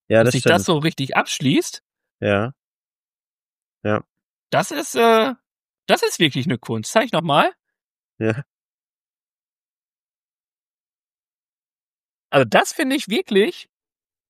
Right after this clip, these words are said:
Speaker 2: also das
Speaker 1: Mhm.
Speaker 2: Rechteck, muah, das kriegen
Speaker 1: Ja.
Speaker 2: einige nicht mal mit offenen Augen hin. Das muss man schon sagen.
Speaker 1: Mhm. Jo. Warst du essen, Tobi?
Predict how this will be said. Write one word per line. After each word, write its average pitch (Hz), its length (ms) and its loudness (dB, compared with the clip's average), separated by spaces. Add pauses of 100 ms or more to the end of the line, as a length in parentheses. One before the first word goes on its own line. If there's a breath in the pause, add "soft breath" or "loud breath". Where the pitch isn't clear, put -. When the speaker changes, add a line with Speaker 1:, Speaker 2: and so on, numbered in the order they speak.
(1000)
Speaker 2:
also 131 200 0
das 110 140 4
Speaker 1:
Mhm. 110 100 4
Speaker 2:
Rechteck, - 540 -2 (220)
muah, 165 520 0 (480)
das - 340 -8
kriegen - 220 2
Speaker 1:
Ja. - 40 2
Speaker 2:
einige 214 360 0
nicht 220 120 -6
mal 233 80 -2
mit 214 120 -6
offenen 165 320 -4
Augen 110 280 -2
hin. 104 260 -8 (540)
Das 156 100 -6
muss 247 100 -4
man 320 120 -2
schon 269 140 -6
sagen. 135 380 2 (1000)
Speaker 1:
Mhm. 98 420 -6 (1900 loud breath)
Jo. 165 360 2 (1500 soft breath)
Warst 131 240 2
du 160 60 2
essen, 165 260 0
Tobi? 160 400 -2